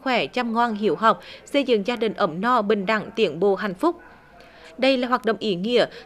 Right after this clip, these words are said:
thể hiện sự quan tâm của xã hội trong việc xây dựng gia đình tiến bộ, hạnh phúc, ấm no,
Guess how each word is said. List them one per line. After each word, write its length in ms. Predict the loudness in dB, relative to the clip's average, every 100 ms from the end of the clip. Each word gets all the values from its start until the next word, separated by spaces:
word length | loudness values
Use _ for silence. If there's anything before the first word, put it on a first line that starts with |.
| 2
thể 100 | 4
hiện 240 | 4 0
sự 200 | 2 0
quan 160 | 0 -2
tâm 140 | -4
của 220 | 0 2 2
xã 240 | 2 -2
hội 240 | 2 2
trong 180 | 2 0
việc 160 | 0 0
xây 160 | 0
dựng 220 | 0 -2 0
gia 120 | -2
đình 180 | -4 -2
tiến 220 | -2 0
bộ, 200 | 2 2
hạnh 220 | 0 -2
phúc, 220 | -2 -4 -2
ấm 200 | -2 0
no, 260 | 4 4